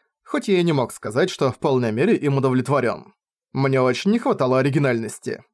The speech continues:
То, к чему я приступил после того, как спустился от храма Киты Шарахеби, было обычной работой в поле,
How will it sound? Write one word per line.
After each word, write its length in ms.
То, 160
к 40
чему 260
я 100
приступил 480
после 260
того, 260
как 140
спустился 560
от 100
храма 300
Киты 220
Шарахеби, 680
было 300
обычной 340
работой 300
в 100
поле, 500